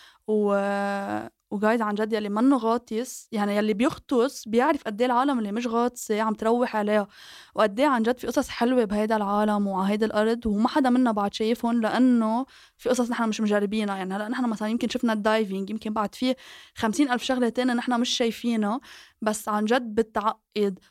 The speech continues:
وسنس البحر هون إنه ما حد كلفكن كتير من وقتكن تنزلوا تعملوها. It's gonna be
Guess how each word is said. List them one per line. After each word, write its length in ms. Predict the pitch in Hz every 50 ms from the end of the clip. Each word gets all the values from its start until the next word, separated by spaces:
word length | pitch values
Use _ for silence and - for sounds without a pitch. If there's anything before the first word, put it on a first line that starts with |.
| _ -
وسنس 280 | 226 202 - 233 220 -
البحر 360 | 226 214 220 - 311 269 233
هون 520 | 220 233 240 247 226 220 208 202 208 233 - _ _ _ _ _ _ _ _ _ -
إنه 340 | 220 214 208 208 208 208 -
ما 280 | - - - - 240 247
حد 140 | - 311 - _ _ _ _ _ _ _ _ -
كلفكن 600 | 214 214 208 220 247 - - - - 240 208 202
كتير 420 | - - - - 240 233 226 214
من 180 | 208 202 202 208
وقتكن 360 | 214 214 214 - - 220 202
تنزلوا 340 | - 202 220 214 208 214 208
تعملوها. 540 | - 226 214 208 208 208 220 226 226 - 214
It's 40 | -
gonna 200 | - 214 214 208
be 120 | 226